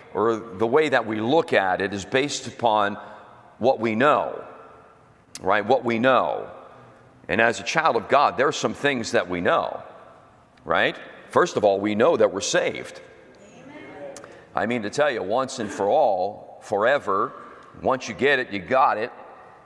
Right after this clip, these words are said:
because the person who has you doesn't let go. Say amen right there. Uh, not only that, but we know this, we know that we're never alone, because the Lord himself made this promise, "I will never leave thee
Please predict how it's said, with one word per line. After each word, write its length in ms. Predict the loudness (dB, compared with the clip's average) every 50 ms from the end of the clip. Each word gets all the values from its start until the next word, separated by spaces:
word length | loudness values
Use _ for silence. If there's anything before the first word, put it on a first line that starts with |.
| -20 -16 -12
because 360 | -12 -6 -2 -2 -2 -2 -4
the 60 | -8
person 420 | -6 -2 0 0 0 0 -4 -6 -4
who 120 | -4 -2
has 400 | 0 0 2 2 0 -2 -2 -2
you 180 | -2 0 2 2
doesn't 240 | 2 2 2 0 0
let 220 | 0 0 0 0
go. 340 | 0 0 0 0 -4 -6 -10 -14 -18 -20 -20 -20 -20 -20 -20 -20 -20 -20 -20 -20 -20 -20 -20 -20 -20 -20 -20 -20 -20 -20 -20 -20 -20 -20 -20 -16
Say 260 | -10 -6 -2 -2 -2 0
amen 180 | 0 -2 0
right 160 | 0 -2 0
there. 320 | 0 -2 -2 -2 -4 -8 -18 -20 -20 -20 -20 -20 -20 -18 -16 -14 -14 -14 -14 -16 -16 -16 -18 -18 -8 -2
Uh, 180 | 0 2 2 0 -2 -6
not 200 | -4 -2 -2 -2
only 180 | 0 -2 -2 0
that, 640 | 2 2 4 4 4 2 0 -2 -8 -16 -10 -4 0
but 160 | 0 0 0
we 100 | 0 0
know 220 | 2 2 2 2
this, 400 | 0 0 2 2 0 -2 -4 -4
we 100 | -4 -2
know 240 | -2 0 0 0 0
that 220 | 0 0 0 0 0
we're 120 | -2 -2
never 440 | -2 -2 -2 -2 -2 -2 0 -2 0
alone, 520 | 0 0 0 0 -2 -4 -6 -8 -10 -14 -16 -20 -20 -20 -20 -20 -20 -20 -20 _ _ -20 -20 -20 -20 -20 -20 -20 -20 -20 -20 -20 -20 -20 -20 -20 -12 -8
because 340 | -6 -2 0 0 0 0 -2
the 100 | -4 -2
Lord 280 | 0 0 0 0 0 -2
himself 600 | -4 -6 -6 -6 -4 -2 0 0 0 0 -2 -4
made 280 | -4 -2 -2 -2 -2
this 180 | -4 -4 -4 -6
promise, 540 | -8 -4 -2 -2 0 -2 -2 -4 -6 -6 -4
"I 120 | -4 -4
will 120 | -2 -4 -4
never 300 | -4 -2 -2 -2 -2 -2
leave 420 | -2 -4 -6 -6 -6 -8 -8 -4
thee 300 | -2 -2 -2 -2 -4 -6